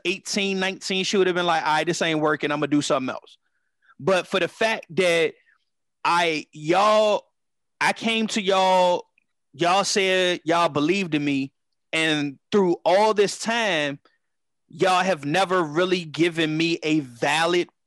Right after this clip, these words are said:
push. It's a issue. It's a business issue at this point. Now,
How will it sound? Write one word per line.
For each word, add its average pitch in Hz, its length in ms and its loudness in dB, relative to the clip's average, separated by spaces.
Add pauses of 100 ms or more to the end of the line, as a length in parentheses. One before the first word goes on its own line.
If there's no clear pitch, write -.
push. 196 580 0 (1300)
It's 190 220 -2
a 170 180 0 (100)
issue. 156 500 -2
It's 180 220 -2
a 175 100 0
business 196 720 0
issue 165 380 0
at 143 80 -2
this 143 160 -4
point. - 340 -8 (240)
Now, 170 480 0